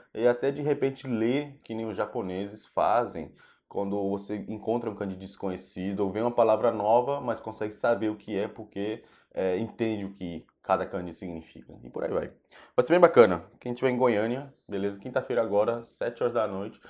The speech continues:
Vai ser em parceria com o pessoal da Escola Modelo de Língua Japonesa de Goiânia. Muito bacana. Arigatou gozaimasu. Fazer essa parceria massa, vai ser no local deles, tá bom? Simbora.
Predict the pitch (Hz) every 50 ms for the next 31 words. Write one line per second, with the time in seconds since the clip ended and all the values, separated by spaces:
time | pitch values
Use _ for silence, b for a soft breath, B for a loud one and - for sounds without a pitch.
0 | B B B - 117 - 156 - 160 160 - 165 127 120 131 131 - 131 123 -
1 | 123 123 - 117 113 113 113 - - 123 123 131 135 147 147 143 117 101 107 117
2 | 123 123 120 104 104 110 110 113 110 104 - - - 104 98 95 95 95 95 113
3 | 120 117 101 98 98 98 101 98 101 110 117 - - - - - - 90 95 95
4 | 92 101 92 95 95 95 104 95 98 90 98 98 - - - - B B B B
5 | B B B B B _ - 104 101 98 98 - 101 - - 117 - - 123 113
6 | 123 123 101 98 95 104 110 - 113 104 101 - - 107 101 101 95 98 - -
7 | - 98 98 95 101 107 113 - - - 98 101 104 117 123 123 - _ _ -
8 | 123 120 98 78 69 -